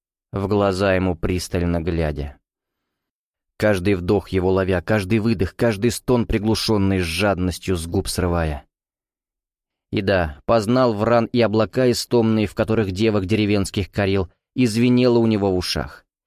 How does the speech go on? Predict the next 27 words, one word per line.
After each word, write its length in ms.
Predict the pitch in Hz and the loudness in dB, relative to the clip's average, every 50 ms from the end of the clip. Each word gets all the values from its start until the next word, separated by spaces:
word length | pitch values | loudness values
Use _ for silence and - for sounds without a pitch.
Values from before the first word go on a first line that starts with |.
| _ _ _ _ - | _ _ _ _ -6
И 80 | 113 | -4
каждый 400 | - - 165 170 156 135 131 147 143 | -2 0 0 0 0 0 0 0 2
раз 220 | 151 143 - - | 2 0 0 0
не 100 | 127 120 | -2 -2
понимал 560 | - - 123 120 120 123 127 143 156 139 104 | 0 0 0 2 2 2 2 2 2 0 0
он, 140 | 87 82 82 | 0 -2 -2
как 220 | - 120 120 107 | -2 -2 -2 0
без 180 | 98 117 110 101 | 0 -2 0 0
рубахи 460 | 113 113 98 92 117 120 117 - 117 | 0 0 0 2 0 0 0 0 -4
или 260 | 113 - 117 104 101 | -2 -2 0 0 0
без 160 | 95 90 98 - | 0 -2 -2 -4
штанов 380 | - - - 98 113 117 - 92 | -4 -4 -2 -2 -2 -2 -2 -4
оказывался. 720 | 85 - 90 82 78 80 73 71 80 - - - - - _ _ _ _ _ _ _ _ _ _ _ _ _ - | -6 -4 -4 -6 -4 -6 -8 -8 -10 -12 -14 -16 -18 -20 _ _ _ _ _ _ _ _ _ _ _ _ _ -4
А 120 | 98 104 | -4 -4
Баю 380 | 98 101 131 156 170 151 156 143 | -2 0 0 2 2 2 2 0
совсем 480 | - - 147 131 - - - 143 135 131 | 0 0 -2 -2 -2 -2 0 0 2 2
его 280 | 120 127 123 123 127 | 2 2 2 2 2
разум 400 | 123 123 135 131 117 120 120 113 | 2 2 0 0 0 0 -2 0
потерявшийся 760 | - 117 104 - 117 117 113 104 - - 117 107 - - 110 | 0 -2 0 0 2 2 0 0 0 -2 -2 -2 0 -2 0
не 120 | 107 104 | 0 0
останавливал. 800 | 101 92 - - 98 90 90 85 80 76 73 76 71 73 73 80 - _ _ _ _ _ _ _ | 0 -2 -2 -4 -2 0 0 -2 -2 -2 -4 -6 -6 -6 -8 -10 -14 _ _ _ _ _ _ _
Подстёгивал, 720 | - 98 92 - - - - - 143 147 117 104 90 87 82 | -6 -6 -4 -4 -8 -6 -2 0 0 0 2 0 -2 -2 -2
как 200 | - 90 82 80 | -4 -4 -4 -4
будто 260 | 82 82 - - 76 | -4 -6 -6 -8 -6
даже, 240 | 71 78 76 76 87 | -6 -4 -4 -2 -2
раззадоривал. 800 | 98 104 95 87 95 110 95 135 139 123 101 85 80 71 78 _ _ _ _ _ _ _ _ _ _ _ _ _ _ - | -2 -2 -2 -2 -2 -2 0 0 0 0 0 -2 -4 -6 -8 _ _ _ _ _ _ _ _ _ _ _ _ _ _ -6
Ну-ка, 540 | 107 107 107 101 90 82 - 120 123 135 | -4 -2 -2 -2 -2 -4 -4 -4 -4 -4